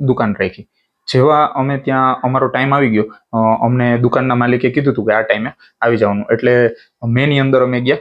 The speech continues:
તો દુકાન માલિકે કીધું કે આ દુકાન અમે અત્યારે નહીં આપી શકીએ, કારણ કે અમારા ગુરુજીએ ના પાડી છે. હવે નવેસરથી પાછું ચાલુ કર્યું, દુકાન શોધી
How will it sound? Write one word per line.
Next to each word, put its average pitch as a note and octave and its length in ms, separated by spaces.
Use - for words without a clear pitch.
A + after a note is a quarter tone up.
તો C3 80
દુકાન C3 300
માલિકે B2+ 320
કીધું C3+ 380
કે A#2+ 120
આ D3 240
દુકાન B2+ 500
અમે C#3 160
અત્યારે C3 300
નહીં C#3 240
આપી - 180
શકીએ, - 320
કારણ C#3 260
કે C#3 340
અમારા B2+ 280
ગુરુજીએ A2+ 640
ના B2+ 180
પાડી F#2 300
છે. - 200
હવે B2+ 120
નવેસરથી C3+ 520
પાછું B2+ 300
ચાલુ B2+ 220
કર્યું, B2+ 200
દુકાન C3+ 300
શોધી B2+ 300